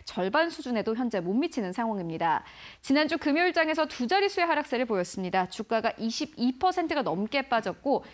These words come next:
육 달러 선에서 거래를 마감했습니다.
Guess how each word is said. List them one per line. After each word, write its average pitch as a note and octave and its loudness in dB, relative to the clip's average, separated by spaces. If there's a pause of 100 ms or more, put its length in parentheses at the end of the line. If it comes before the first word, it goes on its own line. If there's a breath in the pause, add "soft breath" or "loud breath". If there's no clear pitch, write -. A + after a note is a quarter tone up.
(160 loud breath)
육 A#3 -2
달러 F4+ 4
선에서 C4+ 0
거래를 F3+ -2
마감했습니다. D#3+ -6